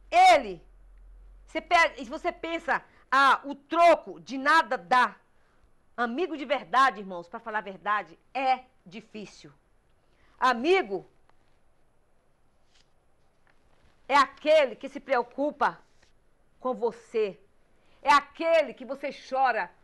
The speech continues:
no ombro dele. Aquele que você pode reclinar a sua cabeça no ombro dele e chorar. Ok?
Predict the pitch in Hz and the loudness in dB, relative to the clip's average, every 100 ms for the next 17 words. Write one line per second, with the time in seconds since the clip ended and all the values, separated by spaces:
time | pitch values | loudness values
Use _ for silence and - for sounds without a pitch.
0 | _ 214 233 233 208 175 196 196 180 - | _ -12 -10 -10 -12 -12 -8 -8 -10 -20
1 | _ _ _ _ _ _ - 262 - 359 | _ _ _ _ _ _ -2 -2 2 4
2 | 320 311 277 320 320 285 - 311 302 262 | 4 2 0 0 0 -4 -2 2 2 2
3 | 285 285 247 247 269 254 240 277 - 233 | -4 -6 -6 2 2 2 -2 -6 -2 -2
4 | 170 254 262 247 226 247 240 220 165 254 | 0 0 0 -4 -8 -6 -6 -8 0 4
5 | 262 240 - 262 202 202 208 - _ _ | 4 2 -4 -2 0 0 -4 -10 _ _
6 | _ _ _ _ _ _ - 185 - 208 | _ _ _ _ _ _ -14 -12 -10 -12
7 | 226 | -12